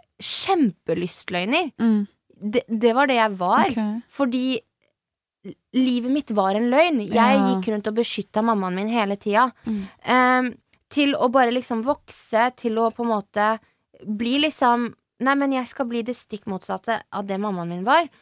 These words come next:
Speaker 1: Og jeg skal, ja, jeg skal <laughs> ha den kontrollen jeg vil ha, og jeg skal, eh,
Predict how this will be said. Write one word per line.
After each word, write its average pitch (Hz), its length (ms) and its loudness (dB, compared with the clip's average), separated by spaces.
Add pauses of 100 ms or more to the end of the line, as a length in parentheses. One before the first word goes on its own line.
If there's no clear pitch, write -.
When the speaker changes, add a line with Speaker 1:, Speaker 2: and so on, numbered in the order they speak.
(220)
Speaker 1:
Og 240 80 0
jeg 240 220 2
skal, 220 540 -2
ja, 311 180 2
jeg 311 140 -2
skal - 160 -6
<laughs> - 200 -6
ha 302 100 4
den 311 160 -2
kontrollen 247 440 -2
jeg 196 120 -4
vil 214 100 -2
ha, 214 240 6
og 220 100 2
jeg 226 180 2
skal, 226 400 2 (540)
eh, 233 560 2